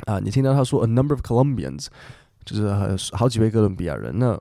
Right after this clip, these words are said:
为什么是说"a number of"而不是说"many"？其实都可以，意思是一样的。他指的，你，他也可以说"a many"，嗯，好啦，"a number of"是强调的是那几个啦，"many" 好像听起来有很多，就是，呃，这边"a number of" 是比较适合。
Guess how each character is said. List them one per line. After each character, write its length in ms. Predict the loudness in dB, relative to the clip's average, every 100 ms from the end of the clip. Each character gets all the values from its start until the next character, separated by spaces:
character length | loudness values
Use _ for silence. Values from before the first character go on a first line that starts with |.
| -6 0
为 100 | 0
什 80 |
么 80 | 0
是 80 | -2
说 140 | -2
"a 100 | -2
number 420 | 0 0 2 0 0
of" 340 | -2 -4 -4
而 60 | -4
不 80 | -2
是 140 | -2
说 180 | 0 0
"many"？ 420 | 0 -2 -2 -8
其 140 | -8 -6
实 80 |
都 140 | -2 -4
可 120 | -6
以， 160 | -12 -16 _
意 60 | -8
思 100 | -6
是 140 | -6
一 80 | -8
样 140 | -10 -10
的。 80 | -6
他 120 | -6
指 140 | -6
的， 140 | -10 -6
你， 160 | -4 0
他 120 | 0
也 60 | 0
可 80 |
以 60 | -4
说 180 | -2 -2
"a 120 | -2
many"， 400 | -2 -2 -2 -4 -8 -20 -20 _
嗯， 260 | -8 -8 -12 -18 _ _ _ _ _ _ _ _ -20 -20 -20 -20 _ -2
好 120 | 0
啦， 160 | 0 0
"a 80 | 0
number 360 | 2 2 4
of" 200 | 2 0 -4
是 520 | -4 0 2 0 -4
强 220 | -2 0
调 120 | 2 0
的 60 |
是 120 | 0
那 120 | 0 -2
几 240 | -4 -10
个 120 | -8 -6
啦， 140 | -2
"many" 380 | 2 2 2 0
好 100 | 0
像 100 | -2
听 140 | -2
起 60 | -2
来 60 |
有 120 | 0 -2
很 180 | -4
多， 160 | -4 -4
就 140 | -4
是， 320 | -4 -2 -4 -6 -10 _ _ _ -8
呃， 120 | -6
这 100 | -2
边 140 | 0 0
"a 60 |
number 260 | 0 2 2
of" 80 | 0
是 100 | -4
比 80 |
较 120 | -6 -6
适 240 | -6 -6
合。 220 | -6 -8